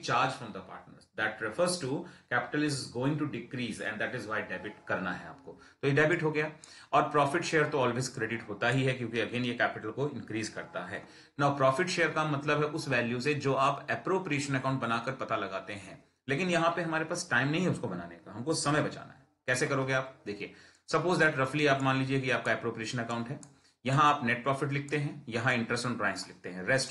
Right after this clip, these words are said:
interest on capital, salary और commission या फिर और कोई चीज हो सब यहाँ लिखते हैं। तो आप profit share किसको करते हैं? यहाँ की value यानी net profit और interest on drawings को जोड़कर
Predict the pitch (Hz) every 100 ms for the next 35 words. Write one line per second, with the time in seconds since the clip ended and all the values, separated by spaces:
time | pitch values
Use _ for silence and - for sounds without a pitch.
0 | - 113 104 123 127 120 110 107 113 110
1 | 110 104 - 120 113 107 107 101 - 110
2 | 107 123 120 117 127 107 104 98 - -
3 | 117 117 135 123 127 135 123 123 110 117
4 | 123 110 95 92 90 - 90 - - -
5 | - 139 170 - - - 143 175 156 160
6 | 151 139 143 127 95 101 90 101 127 127
7 | 160 175 - 139 120 113 110 113 123 151
8 | 143 123 - 127 123 147 143 123 117 131
9 | 135 123 127 127 139 113 139 139 117 -